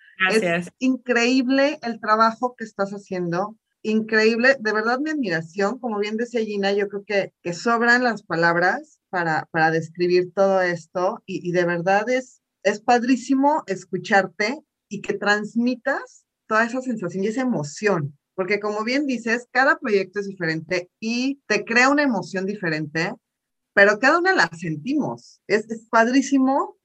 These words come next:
Speaker 2: que alguien tan apasionado a lo que hace te logre transmitir toda esa sensación.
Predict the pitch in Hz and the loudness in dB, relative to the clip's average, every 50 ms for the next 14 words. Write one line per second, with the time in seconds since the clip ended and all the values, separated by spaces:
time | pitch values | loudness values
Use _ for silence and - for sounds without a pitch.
0 | _ - 233 226 233 262 320 330 339 - 262 269 330 339 - 262 220 208 202 190 | _ 0 0 0 2 0 -4 -4 -2 -2 0 0 0 -2 -4 -6 -8 -6 -4 -2
1 | 180 180 185 196 208 202 180 - - 156 151 156 147 - 175 175 214 269 _ _ | -2 0 2 2 2 0 -2 -4 -2 -2 -2 -2 -2 -4 -6 -6 -6 -8 _ _
2 | _ _ _ _ - 208 208 233 254 269 285 330 320 285 247 202 190 - - 180 | _ _ _ _ -2 0 2 2 2 2 0 -4 -4 -2 -2 -2 -2 -2 -2 -4
3 | 170 165 170 - 196 214 240 262 - _ _ _ _ _ _ _ _ - 233 233 | -4 -4 -4 -6 -4 -4 -4 -6 -8 _ _ _ _ _ _ _ _ -2 0 0
4 | 240 247 247 247 254 - 220 185 160 165 180 143 147 208 220 208 185 147 139 143 | 2 2 0 0 -4 -6 -6 -6 -6 -4 -6 -6 -4 -2 -2 -2 -2 -2 -4 -8